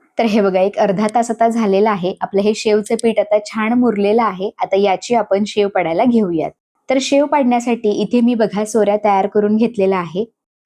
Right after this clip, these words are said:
आणि ही शेव पाडण्यासाठी इथे मी बघा एकदम बारीक होल्सची चकती घातलेली आहे.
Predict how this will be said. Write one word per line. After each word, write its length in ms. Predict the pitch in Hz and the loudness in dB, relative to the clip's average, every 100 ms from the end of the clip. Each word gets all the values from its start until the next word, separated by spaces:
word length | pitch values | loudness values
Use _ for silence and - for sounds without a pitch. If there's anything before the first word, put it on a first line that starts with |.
| - | -6
आणि 140 | 208 233 | 0 2
ही 200 | 226 262 | 2 2
शेव 180 | 277 269 | 2 2
पाडण्यासाठी 600 | 262 220 220 226 214 208 190 | 2 0 0 -2 -2 -2 -4
इथे 180 | 190 233 | 0 0
मी 120 | 233 | 2
बघा 320 | 220 196 190 - | 0 -2 -4 -2
एकदम 560 | 208 185 196 190 254 | -2 -2 -4 0 2
बारीक 360 | 254 220 311 - | 2 2 0 0
होल्सची 380 | 220 214 - 240 | 0 0 -4 -6
चकती 320 | 226 - 208 | -6 -6 -6
घातलेली 460 | 202 202 190 185 | -4 -4 -2 0
आहे. 280 | 185 165 180 | -2 -2 -6